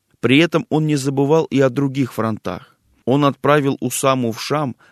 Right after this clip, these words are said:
а Аль-Мусанну в Ирак. В первый год своего правления Абу Бакр, да будет доволен им Аллах, направил усилия мусульман на борьбу с вероотступниками,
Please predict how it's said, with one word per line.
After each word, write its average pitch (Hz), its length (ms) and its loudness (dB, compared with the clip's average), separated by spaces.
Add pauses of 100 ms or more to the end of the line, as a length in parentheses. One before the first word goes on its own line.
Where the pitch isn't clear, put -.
(120)
а - 160 -8
Аль-Мусанну 139 920 -2
в 113 180 -2
Ирак. - 360 -6 (280)
В - 180 -20
первый 165 340 4
год 160 180 2
своего 143 420 0
правления 127 680 0
Абу 107 280 -4
Бакр, 123 340 -2
да 101 140 -2
будет 101 260 -6
доволен 104 380 -2
им 107 200 -4
Аллах, 120 440 -6 (260)
направил 170 560 0
усилия 156 500 -2
мусульман 139 680 -2
на 123 160 2
борьбу 131 480 0
с - 120 -12
вероотступниками, 123 1040 -4